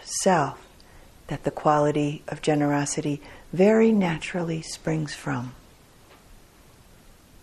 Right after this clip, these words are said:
It may be that <clears throat> you don't yet have the feeling of a simple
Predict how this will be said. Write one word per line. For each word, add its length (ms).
It 120
may 240
be 380
that 540
<clears throat> 280
you 160
don't 300
yet 400
have 240
the 80
feeling 640
of 180
a 80
simple 600